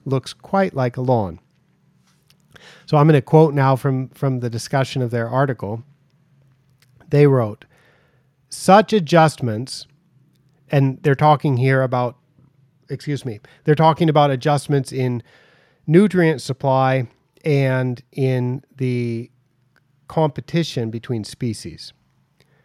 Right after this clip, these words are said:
"Such adjustments might be best achieved by not adding the resource for which the weedy species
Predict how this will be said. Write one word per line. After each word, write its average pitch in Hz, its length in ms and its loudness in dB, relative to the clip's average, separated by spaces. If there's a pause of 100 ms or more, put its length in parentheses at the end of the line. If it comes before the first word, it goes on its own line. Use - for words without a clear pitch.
(640)
"Such - 400 0
adjustments 151 720 0
might 160 380 0
be 139 220 -2
best 143 420 -4
achieved 139 760 -6
by 123 400 -2 (260)
not 165 540 2 (120)
adding 147 520 0
the 123 160 -4
resource 120 640 -2
for - 180 -6
which 123 280 -2
the 127 100 0
weedy 160 540 0
species 120 760 -4